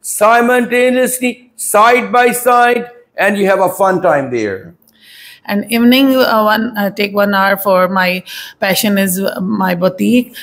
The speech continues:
Speaker 2: and my spend there, um, time, uh,
Speaker 1: But I have been told that you spent a lot of money there and you couldn't get any output out of that. And, uh, Hamid Bhai had to,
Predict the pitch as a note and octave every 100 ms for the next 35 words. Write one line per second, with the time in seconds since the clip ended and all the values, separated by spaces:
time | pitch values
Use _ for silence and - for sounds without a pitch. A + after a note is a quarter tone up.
0 | - - F#3 F#3+ F#3 F#3 F#3 F#3 - G#3+
1 | A3 A3 G3+ G3+ G3 G3+ G3+ F#3+ F3 F3
2 | F3 A3+ _ _ G#3 F#3+ F#3+ F#3+ G3+ G3
3 | - - F#3 F3 E3+ F3 B3 C4+ C4 B3+
4 | B3 A#3+ - A#3 A3+ G#3+ G3+ G#3+ G3+ -
5 | G3+ G3 F3+ G3 F#3 F3+ F#3+ G3 E3+ F3+
6 | F3 E3+ E3 E3 E3 D#3 E3 F#3 F#3 F3
7 | E3 F3 F3 F3 F#3+ D#3+ F3 F3+ F3 D#3+
8 | D#3+ D#3 - D3+ C#3+ - - _ _ _
9 | C#3+ D3+ D3 C#3+ D3 C#3+ C#3 C#3 C3 -
10 | - _ D3 D#3 E3 D#3+ D#3+ D3 D#3 -
11 | D#3 D3 C#3+ C#3